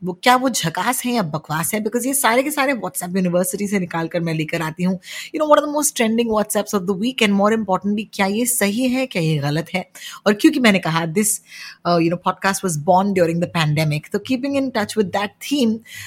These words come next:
मैं एक, uh, WhatsApp फॉरवर्ड की बात जो है करना चाहूंगी। You know, this came to me about couple of days ago, uh, और the minute it said Pakistan, obviously I said,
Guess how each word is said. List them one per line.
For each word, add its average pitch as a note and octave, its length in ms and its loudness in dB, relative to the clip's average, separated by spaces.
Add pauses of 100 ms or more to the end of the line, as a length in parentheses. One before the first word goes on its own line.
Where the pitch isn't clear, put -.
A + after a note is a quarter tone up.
(140)
मैं A#3 220 4
एक, C4+ 420 -4
uh, F#3+ 440 6
WhatsApp G#3+ 380 2
फॉरवर्ड F3+ 280 4
की G3 140 -6
बात D3+ 320 -4
जो E3 180 -4
है D#3+ 460 -4
करना D#3+ 240 0
चाहूंगी। D#3 540 0 (420)
You C4+ 80 4
know, C#4+ 120 0
this - 160 -2
came D4+ 180 -2
to F#4+ 100 0
me G4 280 -2
about C#4 200 2
couple A#3+ 260 -4
of G#3+ 140 0
days G#3+ 180 0
ago, G#3 260 2 (140)
uh, - 60 -18
और G3+ 400 2
the G#3 180 -2
minute C4+ 360 4
it - 80 -8
said C#4+ 100 4 (160)
Pakistan, F3+ 520 2
obviously F3+ 460 0
I D#3+ 100 2
said, E3+ 220 -2